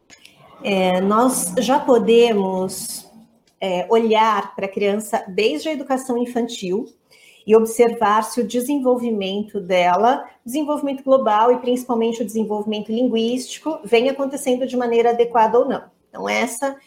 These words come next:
é uma das funções do fonoaudiólogo educacional, ajudar o professor a perceber se lá na educação infantil o desenvolvimento da linguagem da criança está acontecendo de maneira adequada ou não. E aí, o que nós podemos direcionar esse olhar,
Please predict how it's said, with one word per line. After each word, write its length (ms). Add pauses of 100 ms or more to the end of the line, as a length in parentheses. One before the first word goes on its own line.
(140)
é 100
uma 160
das 240
funções 400
do 100
fonoaudiólogo 640
educacional, 960 (240)
ajudar 640
o 100
professor 880 (160)
a 160
perceber 640
se 180
lá 280
na 60
educação 400
infantil 600
o 60
desenvolvimento 720
da 80
linguagem 520
da 120
criança 580 (260)
está 600 (100)
acontecendo 640
de 100
maneira 340
adequada 500
ou 100
não. 140 (520)
E 100
aí, 340
o 100
que 220
nós 340
podemos 500
direcionar 920
esse 300
olhar, 460